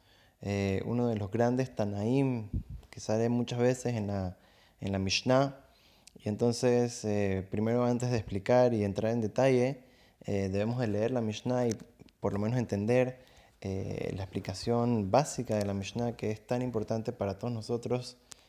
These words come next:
en nuestras vidas. Tenemos la Mishnah, dice Rabbi Tarfon Omer, dice el, el gran rabino Rabbi Tarfon, "Hayom Katzar, el día es corto, Vehamelajá Merubá,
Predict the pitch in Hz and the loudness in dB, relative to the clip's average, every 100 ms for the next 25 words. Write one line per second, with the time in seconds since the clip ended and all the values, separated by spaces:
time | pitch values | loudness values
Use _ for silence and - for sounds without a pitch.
0 | - 117 107 101 95 113 127 98 92 - | -8 -2 -2 0 0 4 4 4 -2 -14
1 | - - - - - - - 107 117 143 | -20 -20 -20 -20 -20 -20 -6 -2 0 2
2 | 139 113 - 131 135 135 110 113 139 139 | 0 0 0 0 0 0 -2 -2 -4 0
3 | 117 - 131 107 113 127 113 107 117 127 | -2 0 -2 0 0 2 2 0 -2 -4
4 | 120 - 113 127 123 123 127 117 113 113 | -4 -2 2 2 4 2 2 2 0 0
5 | 113 - 127 107 90 - _ - _ _ | -2 0 0 0 -2 -10 _ -20 _ _
6 | - 117 117 123 147 175 208 247 - _ | -2 2 4 6 6 6 4 -2 -8 _
7 | - 113 - 131 123 101 90 - - _ | 0 0 4 6 8 6 0 -10 -20 _
8 | _ _ _ 101 104 98 147 170 117 113 | _ _ _ -6 -4 0 4 4 4 0
9 | - 107 - 123 107 107 98 - 95 104 | -4 -4 6 6 6 -4 -6 -10 -2 -2
10 | 101 101 98 92 90 - 113 127 180 196 | 0 0 0 0 -2 -2 2 4 2 0
11 | 117 104 98 110 95 - | -2 -2 2 0 0 -12